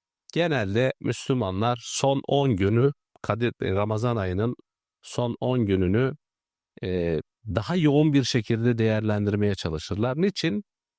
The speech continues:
Çünkü Kadir Gecesi bin aydan daha hayırlı bir gecedir. Bin ay nedir? Bin ay seneye vurduğunuz zaman seksen üç küsür sene. Yani seksen üç, seksen dört seneden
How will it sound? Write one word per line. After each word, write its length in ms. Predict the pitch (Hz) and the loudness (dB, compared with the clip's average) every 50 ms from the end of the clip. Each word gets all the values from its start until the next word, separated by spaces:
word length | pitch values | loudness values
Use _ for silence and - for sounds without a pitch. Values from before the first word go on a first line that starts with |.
| _ _ _ _ _ _ _ _ _ | _ _ _ _ _ _ _ _ _
Çünkü 320 | - - 185 185 - 135 110 - | -6 -6 -4 -2 0 -2 -2 -2
Kadir 320 | - 143 135 143 185 190 | -4 -2 0 2 2 2
Gecesi 640 | 175 170 156 151 135 143 131 - - 165 147 123 123 | 2 2 0 2 2 2 0 0 -2 -4 -2 0 0
bin 200 | 160 170 175 - | 2 2 0 0
aydan 500 | - - 135 131 127 135 151 151 143 131 | -2 -2 -2 0 0 -2 -2 -2 -2 -2
daha 260 | 123 120 120 139 131 117 | -2 -2 -2 -4 -4 -4
hayırlı 400 | 120 113 110 107 117 123 123 117 | -2 -2 0 0 0 0 0 0
bir 100 | 113 101 | 0 -2
gecedir. 720 | 95 104 101 92 98 92 87 92 110 - - - - - - _ _ - | 0 -2 -2 0 -2 -2 0 -2 -2 -2 -4 -8 -10 -10 -12 _ _ -12
Bin 340 | 92 92 120 170 185 196 - - | -6 -2 0 0 0 0 0 0
ay 240 | 165 170 170 165 170 | 0 0 2 2 2
nedir? 580 | 180 170 139 131 147 160 - - - - - _ _ _ _ _ _ _ _ _ _ _ - | 2 2 2 2 0 0 0 -6 -14 -16 -18 _ _ _ _ _ _ _ _ _ _ _ -2
Bin 200 | - 156 160 160 - | 0 0 0 0 -2
ay 300 | - 135 139 151 160 - - _ _ _ _ _ _ _ _ _ _ - | -2 0 0 0 -2 -6 -8 _ _ _ _ _ _ _ _ _ _ -14
seneye 440 | - - - 123 127 139 143 143 143 | -8 -2 0 2 2 4 4 4 2
vurduğunuz 500 | 131 127 117 117 123 127 127 135 131 120 | 2 2 2 2 2 2 4 4 4 4
zaman 280 | 117 113 127 135 139 | 2 2 2 0 0
seksen 500 | 135 - - 127 120 - - - 127 127 | -2 -2 -4 -4 -4 -4 -2 -2 0 0
üç 180 | 139 131 - - | 0 -2 -4 -4
küsür 320 | - 117 101 - - 113 | -4 -4 -2 -2 -4 -4
sene. 400 | 98 - - 87 78 76 71 76 80 | -4 -4 -4 -4 -4 -4 -6 -4 -4
Yani 300 | 117 113 101 107 127 120 | -2 -2 -2 -2 -4 -4
seksen 400 | - - 113 104 - - 117 113 | -4 -4 -4 -4 -2 -2 0 0
üç, 140 | 131 123 - | 0 -2 -2
seksen 520 | - 117 110 - - - 131 123 120 120 | -2 -4 -4 -4 -4 -4 -4 -2 -2 0
dört 200 | 127 139 143 - | 0 0 0 -2
seneden 1400 | - - - 120 110 113 120 139 143 156 - _ _ _ _ _ _ _ - 104 98 95 123 135 151 165 170 165 | -4 -4 -2 -2 0 0 0 -2 -4 -6 -10 _ _ _ _ _ _ _ -12 -6 -2 0 2 2 2 0 -2 -4